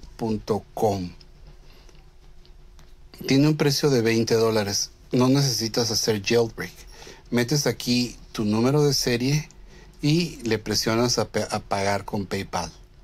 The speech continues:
La herramienta en sí es gratuita, pero el registro de tu número en nuestro servidor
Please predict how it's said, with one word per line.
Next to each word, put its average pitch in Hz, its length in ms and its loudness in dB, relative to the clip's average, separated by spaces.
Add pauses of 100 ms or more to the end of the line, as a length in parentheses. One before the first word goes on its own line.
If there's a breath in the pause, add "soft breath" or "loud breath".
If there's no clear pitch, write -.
(520 loud breath)
La 127 100 4
herramienta 139 460 2
en 185 80 4
sí 165 100 2
es 147 120 4
gratuita, 131 580 2
pero 107 320 0
el 110 160 -2
registro 120 520 0
de 117 140 2
tu 107 160 -4
número 117 360 2
en 113 40 2
nuestro 107 260 -2
servidor 101 520 -2